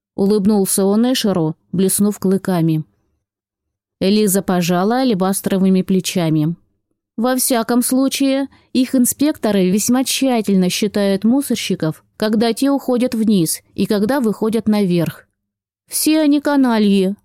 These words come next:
как говорит Серж, и охотиться на них и впрямь не очень приятно», сказала она с улыбкой.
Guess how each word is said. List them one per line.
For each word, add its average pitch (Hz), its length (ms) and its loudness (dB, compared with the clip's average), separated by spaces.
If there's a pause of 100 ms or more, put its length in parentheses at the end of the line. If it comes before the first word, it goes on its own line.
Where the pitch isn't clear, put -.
как 226 200 0
говорит 214 480 0
Серж, - 560 -2 (180)
и 247 140 0
охотиться 285 640 0
на 226 160 2
них 202 260 2
и 254 100 -2
впрямь 302 500 0
не 220 120 4
очень 233 320 0
приятно», 185 720 0 (320)
сказала 233 640 0
она 202 240 2
с - 100 -4
улыбкой. 175 680 0